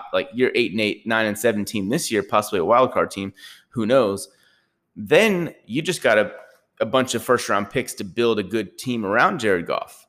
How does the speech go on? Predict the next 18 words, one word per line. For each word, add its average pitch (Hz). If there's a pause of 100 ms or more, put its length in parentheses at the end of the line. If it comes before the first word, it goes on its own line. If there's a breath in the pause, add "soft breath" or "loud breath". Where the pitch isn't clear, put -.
(160)
If 139 (220)
Jared 113
Goff 101 (380)
is 98
crap, - (800)
well, 147 (500)
okay, 175 (300)
now 127
we've 117
got, 117
like, 107 (160)
a 104
bunch 113
of 101
extra 107
first 104
round 101
picks 101